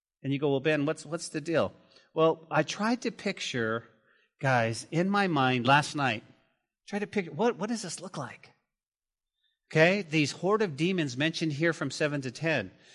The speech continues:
right? 'Cause we, we talked about the weird locusts, right, last week. And the locusts had horses in body, heads like lions, tails that are like snakes, and they bite people. I mean, this is,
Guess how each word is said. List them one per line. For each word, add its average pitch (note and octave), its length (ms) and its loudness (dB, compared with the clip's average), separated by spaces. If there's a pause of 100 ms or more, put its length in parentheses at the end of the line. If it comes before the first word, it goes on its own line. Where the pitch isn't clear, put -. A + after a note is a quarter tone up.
(160)
right? E3 220 4
'Cause D3 200 -2
we, E3 180 -2
we D3+ 120 -4
talked A#3+ 260 0
about G#3+ 200 0
the C#3+ 60 -2
weird D3 220 0
locusts, C3+ 600 -4
right, D3 280 0
last C#3+ 280 4
week. G2 260 -14 (1120)
And C#3+ 640 4 (440)
the C3 100 -2
locusts G#3+ 420 2
had D#3+ 240 2
horses E3 680 -2 (440)
in C3+ 200 2
body, D#3+ 420 8
heads C#3+ 240 2
like A2+ 160 -2
lions, D#3 480 8
tails C#3+ 340 4
that B2 140 0
are A2 60 0
like G#2+ 180 -2
snakes, D#3 420 -2
and A2+ 80 -4
they A2 60 -4
bite D3+ 240 -2
people. D#3 340 0
I C3 40 0
mean, C3+ 120 -2
this F3 180 -4
is, F3+ 200 -6